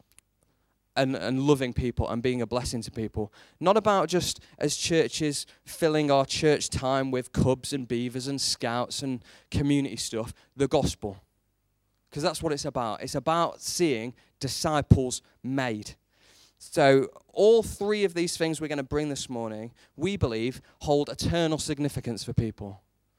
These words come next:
which is why we're really passionate about, um, the mission and the, the,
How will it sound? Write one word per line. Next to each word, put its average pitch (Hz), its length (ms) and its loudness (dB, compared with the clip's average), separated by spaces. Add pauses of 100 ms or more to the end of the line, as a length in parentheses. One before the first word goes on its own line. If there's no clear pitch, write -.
(200)
which 143 180 -4
is 147 140 -4
why 175 240 4
we're 156 120 6
really 165 400 4
passionate - 760 -2 (340)
about, 127 420 -2 (380)
um, 110 480 0 (260)
the 123 280 0
mission 131 580 2
and 117 240 -6
the, 113 320 -4 (100)
the, 117 360 -2